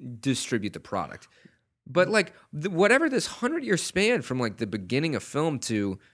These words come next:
right now is just horror stories of people destroying otherwise possibly good content.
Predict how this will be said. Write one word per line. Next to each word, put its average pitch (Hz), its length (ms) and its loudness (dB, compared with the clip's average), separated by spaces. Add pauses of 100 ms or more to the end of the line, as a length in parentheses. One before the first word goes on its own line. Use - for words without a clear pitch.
(180)
right 123 320 4
now 113 420 -4 (420)
is 175 120 -2
just 185 320 -4
horror 262 440 -2
stories 104 460 -2
of 123 100 -8
people 131 260 -4
destroying 117 800 0 (240)
otherwise 127 580 4
possibly 104 560 -2
good 87 240 -8
content. 80 400 -16